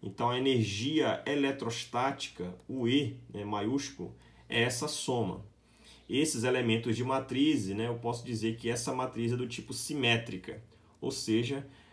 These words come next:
é o W de J K é igual ao W de K J, ou seja, o que que é uma matriz simétrica? É quando ela é igual à sua transposta, né? O que que é uma matriz transposta? Quando você transposta, você troca linha por coluna,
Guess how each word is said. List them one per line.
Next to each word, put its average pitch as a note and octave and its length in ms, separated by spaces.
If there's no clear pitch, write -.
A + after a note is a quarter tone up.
é G#2 120
o G#2+ 40
W A#2 380
de G#2 140
J A2 380
K B2+ 380
é B2 120
igual A2+ 260
ao A2+ 80
W A#2 380
de A2+ 100
K B2 220
J, G#2 400
ou G#2+ 80
seja, A2 240
o - 20
que - 80
que - 80
é A#2+ 40
uma A#2+ 120
matriz A2+ 240
simétrica? A2+ 440
É - 20
quando B2 340
ela C3 400
é A2+ 100
igual A2+ 280
à A#2+ 40
sua A#2+ 280
transposta, A#2 840
né? G#2 240
O - 60
que C3 160
que - 80
é A#2+ 40
uma A#2 120
matriz A#2 300
transposta? B2+ 500
Quando C3+ 180
você C#3 460
transposta, B2 540
você C3+ 220
troca A#2 320
linha C#3 320
por D3 240
coluna, A2+ 580